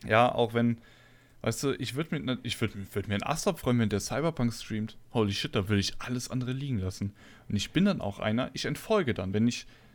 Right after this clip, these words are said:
sehe, ey, der streamt nicht mehr das Zeug, was ich halt feier, entfolge ich. Bro, ich, es,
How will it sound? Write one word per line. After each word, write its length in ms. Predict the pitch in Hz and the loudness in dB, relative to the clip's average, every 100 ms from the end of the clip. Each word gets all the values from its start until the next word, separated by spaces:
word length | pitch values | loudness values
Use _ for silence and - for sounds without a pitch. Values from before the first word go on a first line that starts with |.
| - | -8
sehe, 220 | - 113 | 0 2
ey, 160 | 147 156 | 2 2
der 120 | 147 | -4
streamt 520 | - - 160 175 - | -6 -8 -4 -4 -2
nicht 180 | 175 - | -4 -2
mehr 100 | 156 | -2
das 360 | 156 160 - | -2 -4 -10
Zeug, 320 | - 170 - - | -6 -2 -2 -2
was 180 | 165 160 | -4 -4
ich 140 | 160 | -4
halt 160 | 170 160 | -4 -4
feier, 460 | - 190 160 170 - - - - | -4 -2 0 -2 -6 -18 -20 -14
entfolge 520 | 101 - 127 135 92 | -12 2 4 4 2
ich. 300 | 76 - - - - - - - - - - - - | -4 -6 -10 -18 -20 -20 -20 -20 -20 -20 -20 -20 -8
Bro, 220 | - 101 - | -2 0 0
ich, 260 | 104 - - | -2 -4 -4
es, 200 | 113 | -8